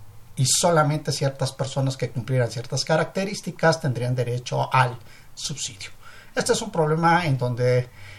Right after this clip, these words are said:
obviamente, las gentes que están en la Secretaría de Hacienda, los que están del lado de los ingresos, quieren el poder político de negociación, y los que están del lado del egreso son los que quieren el régimen político de subsidio. Entonces, este tema,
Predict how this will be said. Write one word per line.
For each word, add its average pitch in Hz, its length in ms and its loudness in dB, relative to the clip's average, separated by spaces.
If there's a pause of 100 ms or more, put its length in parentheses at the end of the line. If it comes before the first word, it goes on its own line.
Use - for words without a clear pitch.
(120)
obviamente, 143 720 4 (140)
las 139 280 2
gentes 180 360 -2
que - 120 -6
están 143 340 2
en 127 140 2
la 120 80 0
Secretaría 127 580 0
de 147 100 2
Hacienda, 120 360 -4
los 120 180 -6
que - 80 -6
están 185 240 -4
del 131 180 0
lado 143 280 4
de 123 80 2
los 110 200 -6
ingresos, 226 640 4 (580)
quieren 156 300 6
el 135 80 4
poder 143 300 0
político 131 500 0
de 131 80 6
negociación, 139 600 2
y 135 60 2
los 120 160 0
que - 60 0
están 139 200 2
del 139 140 4
lado 139 180 6
del 151 160 4
egreso 170 480 4
son 135 160 0
los 120 100 0
que 135 120 -2
quieren 131 300 2
el 123 160 0
régimen 120 360 0
político 123 600 2
de 131 300 6 (260)
subsidio. - 480 -2 (100)
Entonces, 147 420 -2
este - 220 -4
tema, 185 400 2